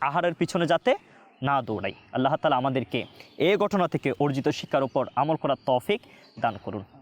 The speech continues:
আমিন। বিজাহিন নবীল আমিন সাল্লাল্লাহু আলাইহি ওয়াসাল্লাম। সল্লু আলাল হাবিব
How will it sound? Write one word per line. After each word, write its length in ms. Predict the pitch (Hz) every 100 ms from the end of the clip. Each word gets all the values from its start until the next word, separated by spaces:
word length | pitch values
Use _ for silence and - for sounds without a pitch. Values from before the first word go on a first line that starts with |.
| -
আমিন। 540 | 139 131 135 160 156 -
বিজাহিন 580 | 127 135 143 135 160 147
নবীল 280 | 127 156 156
আমিন 280 | - 131 156 -
সাল্লাল্লাহু 680 | - 143 120 117 123 -
আলাইহি 280 | 113 110 113
ওয়াসাল্লাম। 400 | 107 - 110 101
সল্লু 400 | - 185 180 196
আলাল 220 | 160 151
হাবিব 440 | 110 - 131 185